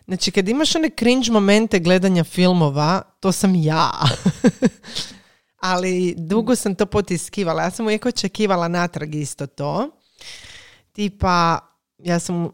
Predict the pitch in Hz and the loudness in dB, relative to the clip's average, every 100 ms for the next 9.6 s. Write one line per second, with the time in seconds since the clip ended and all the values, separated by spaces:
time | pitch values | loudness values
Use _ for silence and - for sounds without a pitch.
0 | - 180 175 160 156 156 165 160 160 156 | -4 -2 0 -2 -4 -6 -6 -4 -6 -8
1 | - 151 151 156 156 160 143 147 147 143 | -6 -2 -2 -4 -4 -4 -4 -6 -8 -10
2 | 139 - 151 143 131 - - 147 135 - | -10 -10 -10 -10 -14 -16 -18 -16 -14 -14
3 | 110 69 131 - - 131 123 143 180 170 | -12 -12 -14 -16 -12 -10 -8 -4 -4 -6
4 | 147 139 151 - 156 - 156 151 151 156 | -8 -8 -12 -10 -10 -6 -8 -8 -8 -8
5 | 143 - - 151 147 143 139 139 147 - | -10 -14 -10 -8 -8 -10 -10 -8 -8 -8
6 | 143 147 135 135 165 202 175 165 - 170 | -10 -10 -10 -8 -6 -6 -6 -8 -10 -10
7 | 170 180 165 165 165 165 - 180 175 156 | -8 -8 -8 -10 -12 -14 -8 -6 -4 -6
8 | - 180 165 160 156 151 160 170 151 147 | -6 -4 -4 -6 -8 -8 -6 -8 -8 -6
9 | 156 156 220 226 262 | -6 -6 -2 0 0